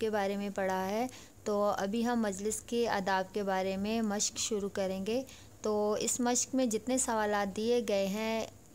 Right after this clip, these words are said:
इनके लिए सबसे पहले आपको मजलिस के आदाब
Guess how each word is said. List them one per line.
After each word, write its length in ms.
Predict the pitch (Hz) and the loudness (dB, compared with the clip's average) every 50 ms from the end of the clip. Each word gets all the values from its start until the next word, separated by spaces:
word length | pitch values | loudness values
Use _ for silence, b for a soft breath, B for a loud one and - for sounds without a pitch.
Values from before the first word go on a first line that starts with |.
| - - | -12 -6
इनके 800 | - 226 226 233 226 - - - - - - - - - 247 240 233 | -2 0 0 0 0 -2 -8 -16 -20 -20 -20 -18 -6 -2 0 0 2
लिए 240 | 226 226 233 233 226 | 2 2 2 2 2
सबसे 400 | - - 196 185 - - 233 226 | 0 -2 -2 -2 -2 -2 -2 0
पहले 300 | - 233 226 226 226 220 | 0 0 0 2 0 0
आपको 600 | - - 196 190 185 - - - 220 220 226 220 | 0 0 -2 -2 -4 -6 -6 -2 0 0 0 0
मजलिस 500 | 220 202 190 180 185 208 233 240 - - | 0 -2 -2 -2 -2 -2 0 0 0 0
के 160 | - 226 214 | 0 -2 -2
आदाब 580 | - - 196 185 180 185 185 185 190 196 196 | -2 -2 -4 -2 -2 0 0 2 0 0 -2